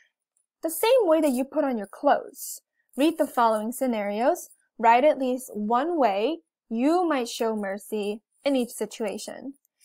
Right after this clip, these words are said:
So let's read Colossians first. It says, "Therefore, as God's chosen people, holy and de-,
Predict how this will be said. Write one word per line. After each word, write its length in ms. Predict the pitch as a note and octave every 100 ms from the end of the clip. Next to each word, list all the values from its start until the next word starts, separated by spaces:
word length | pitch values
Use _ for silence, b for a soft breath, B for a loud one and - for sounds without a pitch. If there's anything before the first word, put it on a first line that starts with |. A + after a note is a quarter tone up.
| b
So 140 | - C#4
let's 240 | F4 -
read 300 | A#3 C4 C4+
Colossians 580 | C4+ A3+ G3+ - G3+ -
first. 300 | G3+ - -
It 160 | _ -
says, 520 | - G3+ - - - _ _ -
"Therefore, 580 | C4+ E4 F4+ D4 D#4
as 340 | F4 A#3 A#3 A#3
God's 360 | A#3+ A#3 A#3+
chosen 380 | - D4+ D4+ F4
people, 640 | - B3 - A3 A#3+ E4+ - B B
holy 360 | - D#4 E4 F4+
and 160 | F4 C#4
de-, 240 | C4+